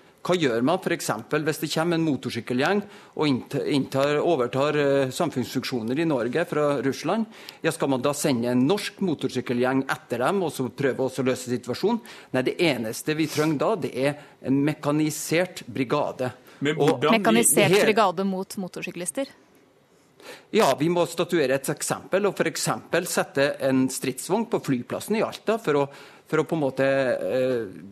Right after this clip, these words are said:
Speaker 1: vise hva det her er, og hva, hva det er vi ikke finner oss i.
Speaker 2: Men, men du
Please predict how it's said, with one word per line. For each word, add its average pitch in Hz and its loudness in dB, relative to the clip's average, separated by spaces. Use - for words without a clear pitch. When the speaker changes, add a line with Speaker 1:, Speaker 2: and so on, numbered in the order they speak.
Speaker 1:
vise 160 0
hva 143 0
det 120 -2
her 123 0
er, 127 0
og 123 -4
hva, 143 2
hva 147 0
det 135 0
er - 0
vi 139 -2
ikke - -4
finner 123 0
oss - -8
i. 123 -6
Speaker 2:
Men, - -8
men 160 -10
du - -6